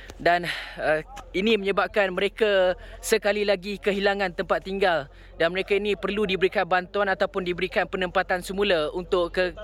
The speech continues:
untuk, uh, mendapatkan kemah-kemah baru. Dan masalah juga timbul apabila kemah-kemah baru ini harganya, uh, agak begitu mahal dan kita tahu pelarian-pelarian di Syria ini juga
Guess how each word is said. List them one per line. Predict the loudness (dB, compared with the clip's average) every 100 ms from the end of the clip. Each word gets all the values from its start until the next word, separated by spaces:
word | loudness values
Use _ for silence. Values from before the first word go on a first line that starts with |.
| -8
untuk, | -4 2 2 2
uh, | 0 0
mendapatkan | 2 0 0 -2 -4
kemah-kemah | -2 -2 -2 0 0
baru. | 2 0 -2 -8 -16 -16 -2
Dan | 0
masalah | 0 0 2 2
juga | 0 -2 0 0
timbul | -2 2 4 4
apabila | 0 -2 -2
kemah-kemah | 0 0 0 0 0
baru | 2 2 2 -2
ini | 0 0
harganya, | 0 -2 0 2 2 2 0 -8 -14 -16 -4
uh, | 0 2 2
agak | 0 2 0
begitu | -2 -2
mahal | 0 2 0 -2 -6 -16 -16 -2
dan | -2
kita | 0 0
tahu | 2 4 2 -2 -6
pelarian-pelarian | 0 2 2 0 2 4 2
di | 0
Syria | -4 0 4
ini | 4 2 -2
juga | 0 2 2